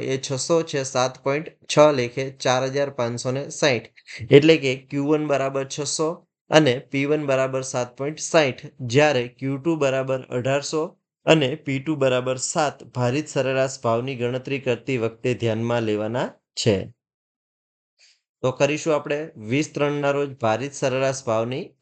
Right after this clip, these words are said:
ગણતરી. ભારિત સરેરાશ માટે સૂત્ર મૂકીશું પી વન ગુણ્યા ક્યુ વન વત્તા પી ટુ ગુણ્યા ક્યુ ટુ છેદમાં ક્યુ વન વત્તા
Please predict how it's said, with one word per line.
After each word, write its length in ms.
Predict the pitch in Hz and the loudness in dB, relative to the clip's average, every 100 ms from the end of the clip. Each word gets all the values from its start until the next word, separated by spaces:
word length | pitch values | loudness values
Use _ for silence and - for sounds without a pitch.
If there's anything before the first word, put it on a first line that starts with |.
| 113 | 0
ગણતરી. 500 | 110 107 98 90 92 98 _ _ _ _ _ _ _ _ _ _ _ _ _ _ _ _ _ _ _ _ _ _ _ _ _ _ | 2 2 0 -6 -10 -14 _ _ _ _ _ _ _ _ _ _ _ _ _ _ _ _ _ _ _ _ _ _ _ _ _ _
ભારિત 320 | 117 123 147 | -4 -4 -4
સરેરાશ 320 | 165 151 147 151 | 0 0 0 -2
માટે 180 | 143 135 143 | -6 -6 -8
સૂત્ર 220 | 139 147 | -6 -4
મૂકીશું 400 | 143 139 143 156 147 | -4 -6 -4 -4 -2
પી 120 | 143 135 | -2 0
વન 140 | 143 147 | 0 0
ગુણ્યા 360 | 139 139 139 139 | -2 0 -2 -2
ક્યુ 120 | 143 | 0
વન 180 | 143 147 131 | 0 0 -2
વત્તા 280 | 127 143 135 | 0 -2 0
પી 140 | 135 131 | -4 -6
ટુ 160 | 143 135 | -6 -4
ગુણ્યા 300 | 135 135 131 | -2 0 -2
ક્યુ 140 | 147 147 | -2 -2
ટુ 160 | 151 151 | -2 -2
છેદમાં 360 | 143 127 135 135 | -4 -2 -2 -2
ક્યુ 140 | 135 135 | -4 -2
વન 160 | 143 131 | 0 0
વત્તા 280 | 123 - | -2 0